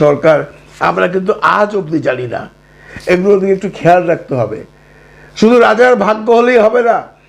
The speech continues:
রাজার ভাগ্যে প্রজার ভাগ্য উন্নতি হবে, কিন্তু প্রজাকেও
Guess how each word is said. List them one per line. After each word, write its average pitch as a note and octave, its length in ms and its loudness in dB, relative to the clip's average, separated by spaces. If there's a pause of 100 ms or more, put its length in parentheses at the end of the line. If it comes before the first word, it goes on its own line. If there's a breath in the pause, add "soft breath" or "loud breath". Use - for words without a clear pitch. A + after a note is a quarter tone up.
(200 soft breath)
রাজার A3 400 0
ভাগ্যে A3 220 0 (100)
প্রজার A3+ 360 2
ভাগ্য B3+ 180 -2 (120)
উন্নতি B3 360 -2
হবে, A#3+ 200 2 (480 loud breath)
কিন্তু A#3+ 180 2 (100)
প্রজাকেও C4+ 500 4